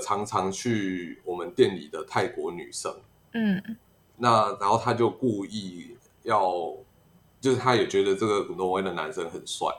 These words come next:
Speaker 1: 然后她就故意会去勾引他。
Speaker 2: 嗯。嗯。
Speaker 1: 然后你，然后这个男生可能就比较没定性，后来就是跟这个泰国女生，诶，勾搭上了。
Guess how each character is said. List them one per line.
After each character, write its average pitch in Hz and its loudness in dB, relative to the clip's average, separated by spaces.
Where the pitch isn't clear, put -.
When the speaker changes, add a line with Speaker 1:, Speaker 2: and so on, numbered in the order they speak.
Speaker 1:
然 185 2
后 95 0
她 110 4
就 101 4
故 98 -2
意 95 2
会 98 2
去 95 -4
勾 87 -2
引 85 -6
他。 - -10
Speaker 2:
嗯。 208 2
嗯。 - -6
Speaker 1:
然 95 0
后 107 4
你， 98 -10
然 85 -4
后 101 2
这 113 4
个 110 6
男 87 0
生 101 2
可 92 -4
能 73 -4
就 98 2
比 90 -4
较 92 4
没 78 -4
定 - -8
性， - -12
后 110 2
来 82 2
就 95 -2
是 95 0
跟 92 -2
这 98 -2
个 80 -4
泰 90 -4
国 80 -6
女 71 -14
生， 87 -8
诶， 76 -12
勾 92 0
搭 78 6
上 - 0
了。 - -6